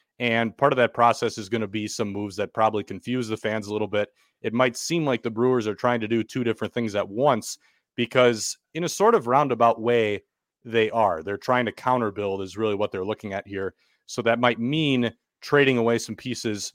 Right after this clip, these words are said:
from the big league roster who seem like they're immediate contributors. You can talk about the Mark Canha trade that recently happened.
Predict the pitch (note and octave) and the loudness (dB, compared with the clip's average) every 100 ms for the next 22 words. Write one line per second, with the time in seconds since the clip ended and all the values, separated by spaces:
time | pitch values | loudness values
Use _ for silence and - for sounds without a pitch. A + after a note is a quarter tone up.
0 | _ _ _ D3 C3+ A#2+ B2 A#2+ A#2+ A2 | _ _ _ 2 4 2 0 0 0 0
1 | G#2 A#2 A#2+ A2+ G2 A2 - D3+ C#3 A#2 | 2 4 2 -2 -4 -4 -4 -2 0 -2
2 | G#2 A2 G#2 B2 A#2+ G#2 G#2 - C3 G2+ | 0 0 0 -2 -4 -6 -8 -4 -2 -2
3 | F2+ F2+ G#2 G2+ A#2 G#2+ F#2+ G#2 G2+ _ | -6 -6 -8 -4 0 0 2 0 0 _
4 | _ _ - G2 F#2+ - C#3 C#3 C3+ - | _ _ -6 -2 -2 -2 0 0 0 0
5 | C3 B2+ A#2 A2+ A#2 - A#2 G#2+ G#2+ G#2 | 2 2 2 0 -2 -2 -4 -2 0 0
6 | A2 G#2 | -2 -6